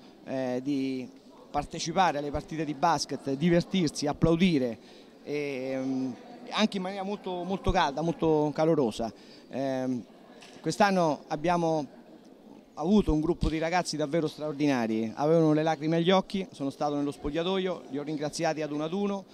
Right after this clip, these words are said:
ho ringraziato coach Nicolai, tutti i suoi collaboratori, tutto lo staff,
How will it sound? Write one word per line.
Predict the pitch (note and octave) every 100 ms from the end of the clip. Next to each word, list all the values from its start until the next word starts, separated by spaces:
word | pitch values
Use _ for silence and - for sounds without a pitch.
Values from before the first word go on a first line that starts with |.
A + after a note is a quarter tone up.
| -
ho | -
ringraziato | C3+ C#3+ C#3 D#3+ D3+ D3 C#3+ C3 - -
coach | C#3+ C#3+ -
Nicolai, | C#3 C#3 D#3 E3+ D#3+
tutti | C#3 D3
i |
suoi | C3+ C#3
collaboratori, | C#3+ D3 D3 D#3 E3+ C3+
tutto | C#3+ D#3
lo |
staff, | D#3 F#3+ F3+ -